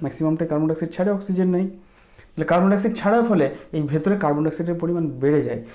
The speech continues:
এবং এখানে আর্টিফিশিয়ালভাবে কৃত্রিম, আহ, আর্টিফিশিয়ালভাবে গ্রিনহাউস এফেক্ট তৈরি করা হয়, যাতে এই ভেতরকার উষ্ণতাটা বেশি থাকে। বুঝতে পারা গেল? তার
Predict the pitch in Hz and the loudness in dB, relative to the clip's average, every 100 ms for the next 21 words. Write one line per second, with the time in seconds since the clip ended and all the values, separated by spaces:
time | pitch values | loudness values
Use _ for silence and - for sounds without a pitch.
0 | - 165 196 196 175 202 190 160 - 165 | -6 2 2 2 0 2 2 2 0 0
1 | - 220 226 233 214 214 208 180 170 - | 0 0 2 2 2 2 0 -2 -4 0
2 | 180 165 - - - - - 135 135 - | 2 2 2 0 -4 -10 -6 -2 -2 -2
3 | 156 214 202 208 214 196 196 151 156 165 | -2 0 0 0 2 2 2 2 2 0
4 | 170 160 165 - 165 160 147 127 113 185 | 0 -4 -6 -4 -2 0 0 0 0 -4
5 | - - - 131 139 - 208 202 156 120 | -8 -18 -12 -4 -4 0 -2 0 -4 -2
6 | 131 147 147 160 139 139 135 127 180 180 | -4 -4 -2 -2 -2 -6 -10 -6 -2 0
7 | 190 185 - - - - - - - - | 0 -2 -8 -16 -20 -20 -20 -20 -20 -20
8 | - - - _ 156 208 220 208 208 - | -20 -20 -20 _ -2 2 2 2 -2 -6
9 | - - - - - 226 | -14 -20 -20 -20 0 2